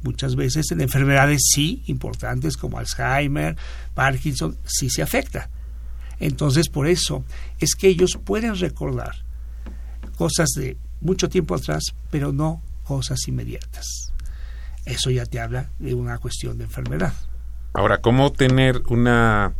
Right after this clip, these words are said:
Speaker 2: una buena memoria?
Speaker 1: Bien. Mira, eso es algo muy importante.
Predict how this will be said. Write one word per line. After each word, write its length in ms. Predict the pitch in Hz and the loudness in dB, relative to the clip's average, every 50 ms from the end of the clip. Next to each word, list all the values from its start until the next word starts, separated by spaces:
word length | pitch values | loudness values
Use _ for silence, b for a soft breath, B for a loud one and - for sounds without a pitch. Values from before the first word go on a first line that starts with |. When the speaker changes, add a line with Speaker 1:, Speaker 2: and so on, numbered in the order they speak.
| B B B B B B B B B B | B B B B B B B B B B
Speaker 2:
una 180 | - 98 107 107 | 0 2 2 4
buena 300 | 98 92 101 101 104 98 | 4 4 4 4 6 4
memoria? 680 | 92 87 80 76 76 78 78 82 76 73 64 - - - - - - - - - B B B B B B B - | 4 4 2 2 2 2 2 2 2 2 0 0 0 -2 -2 0 0 0 0 0 B B B B B B B 2
Speaker 1:
Bien. 380 | - 127 127 127 110 107 98 - - B B B B B B B B B B B | 2 2 2 2 0 -2 -2 -4 -4 B B B B B B B B B B B
Mira, 280 | - 101 95 - - - - - - B B B B B B B B B B B B B B B B B B B B - | 4 4 4 4 4 0 -4 -4 -4 B B B B B B B B B B B B B B B B B B B B -4
eso 160 | 254 - 262 | -2 2 6
es 60 | 247 | 6
algo 220 | 233 233 226 226 | 6 6 6 6
muy 180 | 190 196 196 208 | 6 6 6 6
importante. 760 | 208 185 - - 147 131 127 - - 135 131 123 120 - 120 | 4 2 2 2 2 2 2 2 2 2 4 2 2 0 -2